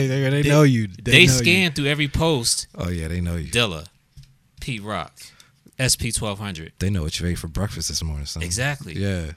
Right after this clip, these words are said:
Speaker 2: So those people are gonna see your ad.
Speaker 1: Yeah.
Speaker 2: So it's more likely that those people will click your ad.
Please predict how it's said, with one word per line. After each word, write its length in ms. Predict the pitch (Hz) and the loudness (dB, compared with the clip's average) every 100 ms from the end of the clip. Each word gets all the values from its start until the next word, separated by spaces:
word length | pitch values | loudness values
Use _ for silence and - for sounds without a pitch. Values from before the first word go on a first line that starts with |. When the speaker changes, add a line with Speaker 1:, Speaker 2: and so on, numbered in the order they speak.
| - _ | -18 _
Speaker 2:
So 240 | 165 135 | -2 -2
those 260 | 120 160 180 | -2 -2 -4
people 260 | 175 180 135 | -6 -6 -6
are 40 | |
gonna 180 | 113 107 | -6 -4
see 180 | - 139 | -4 -4
your 180 | 107 | -6
ad. 360 | 90 101 73 73 - | -6 -8 -8 -12 -12
Speaker 1:
Yeah. 340 | - 82 82 78 | -8 -6 -6 -2
Speaker 2:
So 180 | 101 131 | 0 2
it's 100 | 127 | 0
more 220 | 151 135 | -2 -2
likely 420 | 113 131 131 113 | -2 -4 -4 -8
that 160 | 95 90 | -8 -8
those 220 | 113 120 | -8 -10
people 320 | - 117 104 | -10 -12 -10
will 100 | 92 | -10
click 340 | - - 101 87 | -10 -14 -14 -14
your 140 | 87 | -14
ad. 420 | 90 98 76 - | -12 -12 -14 -18